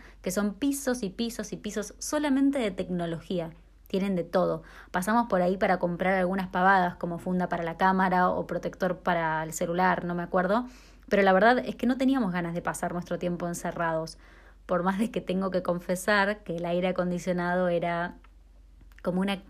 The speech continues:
caricia placentera, no sé. Cada vez que lo sentíamos era un alivio. Les digo que si sufren mucho el calor, no les recomiendo Malasia en enero. Bueno, en realidad, ahora que pienso, no sé si tiene épocas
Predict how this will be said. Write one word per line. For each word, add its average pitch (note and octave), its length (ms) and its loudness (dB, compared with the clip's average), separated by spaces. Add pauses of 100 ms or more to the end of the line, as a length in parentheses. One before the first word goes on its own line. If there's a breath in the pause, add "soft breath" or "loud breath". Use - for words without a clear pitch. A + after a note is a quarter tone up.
(120)
caricia F3 640 -4
placentera, E3+ 760 -2
no D#3+ 140 -4
sé. E3 320 -6 (640 soft breath)
Cada F3+ 200 2
vez F#3 140 2
que G3 100 -4
lo F#3 80 2
sentíamos F#3 880 0
era F3 100 -4
un E3+ 100 -4
alivio. E3+ 520 -4 (880 soft breath)
Les F#3+ 100 2
digo B3 180 8
que A3+ 100 2
si F3+ 100 -6
sufren G#3 340 -4
mucho G3+ 260 -4
el G3 100 -4
calor, F#3 480 0 (260)
no G3+ 220 -2
les G3 120 0
recomiendo F3+ 460 -2
Malasia E3+ 420 -4
en E3+ 60 -4
enero. E3+ 440 -6 (720)
Bueno, F#3 340 0 (640)
en F#3+ 160 -4
realidad, G3+ 420 6
ahora G3+ 200 2
que G3 80 0
pienso, G3+ 340 2
no G3 140 -4
sé F#3 100 -4
si F#3 80 -4
tiene F3+ 300 -2
épocas F3+ 720 -2